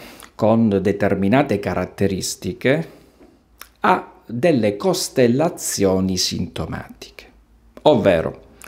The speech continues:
una tipica costellazione difensiva dell'io e una tipica patologia delle relazioni oggettuali interiorizzate. In pratica, per Kemberg la diagnosi definitiva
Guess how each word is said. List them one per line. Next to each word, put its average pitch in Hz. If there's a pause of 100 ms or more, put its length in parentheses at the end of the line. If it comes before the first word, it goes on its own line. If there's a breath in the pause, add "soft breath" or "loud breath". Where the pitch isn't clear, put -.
(160 loud breath)
una 123
tipica 110
costellazione 95
difensiva 92
dell'io 98 (480 loud breath)
e 190
una 147
tipica 110
patologia 104
delle 95
relazioni 101
oggettuali 95
interiorizzate. - (1500 loud breath)
In 190
pratica, 247
per 151
Kemberg 117
la 117
diagnosi 135
definitiva 107